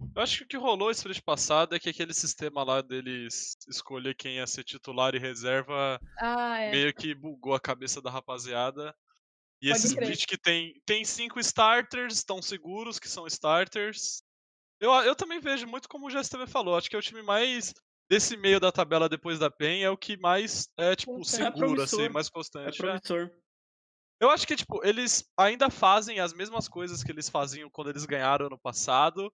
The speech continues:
Speaker 1: Eu não acho que o time, o time de hoje é melhor ou se pá pior do que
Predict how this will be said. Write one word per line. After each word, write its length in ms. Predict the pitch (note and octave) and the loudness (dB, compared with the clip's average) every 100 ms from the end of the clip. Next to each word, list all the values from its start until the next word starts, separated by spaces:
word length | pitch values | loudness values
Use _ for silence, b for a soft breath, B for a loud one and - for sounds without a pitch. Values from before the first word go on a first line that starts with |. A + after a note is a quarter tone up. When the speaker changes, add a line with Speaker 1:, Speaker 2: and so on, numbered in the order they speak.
| B B C3 | B B -2
Speaker 1:
Eu 80 | |
não 80 | D3+ | 2
acho 160 | D#3+ - | 4 2
que 60 | |
o 40 | E3+ | -4
time, 480 | - E3+ E3 D3+ - _ _ _ _ D3 | -4 -2 0 0 -2 _ _ _ _ -12
o 80 | E3 | -4
time 220 | - F3+ | -4 -4
de 120 | D#3+ F3+ | 0 2
hoje 140 | E3+ | 4
é 20 | |
melhor 760 | E3+ E3+ D3 C#3 D#3+ G3 G#3 F3+ | 4 4 6 6 8 8 8 6
ou 160 | D#3 | 2
se 140 | D3 - | -2 0
pá 160 | D#3+ | 0
pior 460 | - D#3+ C3+ D3 E3+ | 0 0 2 4 2
do 100 | |
que 100 | E3+ | -2